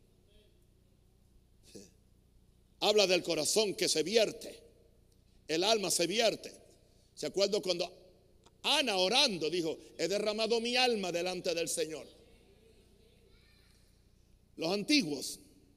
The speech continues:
de la iglesia hablaban de la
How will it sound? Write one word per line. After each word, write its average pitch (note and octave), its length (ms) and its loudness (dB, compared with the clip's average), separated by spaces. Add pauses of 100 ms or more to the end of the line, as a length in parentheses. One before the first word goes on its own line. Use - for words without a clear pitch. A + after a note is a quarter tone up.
(120)
de D3 100 -6
la F#3 100 -2
iglesia F#3 540 -2 (720)
hablaban F#3+ 480 0
de F3 180 -2 (220)
la F3 180 0